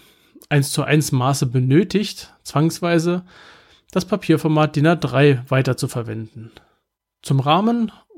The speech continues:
gibt es nicht ganz so viel zu sagen. Ähm, es gibt halt,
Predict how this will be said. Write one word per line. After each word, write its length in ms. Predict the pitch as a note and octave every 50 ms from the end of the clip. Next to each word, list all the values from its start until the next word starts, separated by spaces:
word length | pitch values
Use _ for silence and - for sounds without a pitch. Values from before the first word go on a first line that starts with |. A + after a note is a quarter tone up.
| G3
gibt 220 | - G3 F#3+ - -
es 160 | F3+ F3+ -
nicht 200 | F3 E3+ D#3 -
ganz 220 | - D#3 E3 F3
so 80 | - F3+
viel 200 | - - E3 D3
zu 120 | D3+ -
sagen. 540 | C3+ B2+ C3 A2+ A#2+ D3+ F3 G#3 A3 A3+ A3 _ - - - - - - - - _ _ _ -
Ähm, 340 | F3 D#3 D#3+ E3 E3+ E3 F3 -
es 180 | - F3+ - -
gibt 240 | G#3 G3+ F#3 -
halt, 320 | - E3 E3 D#3+ - -